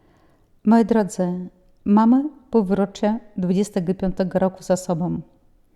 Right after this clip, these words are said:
Czas leci szalenie. Mija pół roku jak jeden miesiąc. To potwierdza tylko jedno, że czas przyspieszył.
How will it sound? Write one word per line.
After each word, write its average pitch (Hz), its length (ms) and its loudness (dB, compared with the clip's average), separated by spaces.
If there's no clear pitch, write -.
Czas 240 320 4
leci 220 380 0
szalenie. 180 800 0
Mija 208 420 4
pół 208 200 2
roku 247 460 2
jak 185 240 -6
jeden 202 300 2
miesiąc. 170 520 -6
To 302 120 4
potwierdza 226 720 2
tylko 214 320 2
jedno, 170 540 0
że 185 440 0
czas 202 380 -2
przyspieszył. - 760 -6